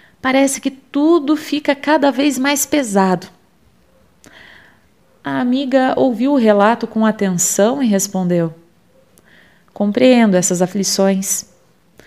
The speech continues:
Meu marido e eu também passamos por momentos turbulentos, mas temos percebido a direção de Deus, mesmo em meio aos momentos difíceis.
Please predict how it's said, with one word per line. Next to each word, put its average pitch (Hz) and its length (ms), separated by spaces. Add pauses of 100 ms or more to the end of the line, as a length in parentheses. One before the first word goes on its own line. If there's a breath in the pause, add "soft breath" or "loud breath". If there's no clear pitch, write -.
(340 soft breath)
Meu 185 100
marido 175 460
e 170 120
eu 185 280
também 190 360
passamos 233 500
por 208 140
momentos 202 460
turbulentos, 185 960 (760 loud breath)
mas - 200
temos 302 280
percebido 277 580
a - 20
direção 240 560
de 214 120
Deus, 196 640 (580 soft breath)
mesmo 254 680
em 233 160
meio 240 260
aos 233 140
momentos 202 480
difíceis. 185 840